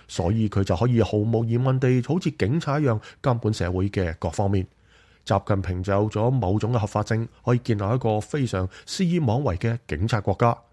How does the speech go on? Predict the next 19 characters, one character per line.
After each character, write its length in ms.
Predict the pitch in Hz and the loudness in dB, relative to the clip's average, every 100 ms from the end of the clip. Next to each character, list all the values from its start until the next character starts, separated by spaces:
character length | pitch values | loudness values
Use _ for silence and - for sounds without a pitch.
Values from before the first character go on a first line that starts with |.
| _ _ - | _ _ 0
噉 120 | 160 | 2
理-， 200 | 120 104 | 4 0
理 380 | 131 104 92 98 | -2 -2 0 2
由 200 | 90 87 | 0 0
呢， 100 | 117 | 0
就 100 | 98 | 0
係， 200 | 90 87 - - - | 0 -2 -6 -20 -8
如 180 | - 95 | 0 0
果 200 | 92 104 | 2 2
唔 160 | 139 87 | 2 0
係 100 | 95 | -2
噉 160 | 107 131 | 0 0
做 120 | 104 | 0
嘅 120 | 110 | 0
話， 240 | 101 123 127 | 2 2 0
唔 120 | 98 | -4
單 140 | 107 127 | -2 0
止 120 | 120 | 0
黨， 320 | 87 92 135 | 0 0 -2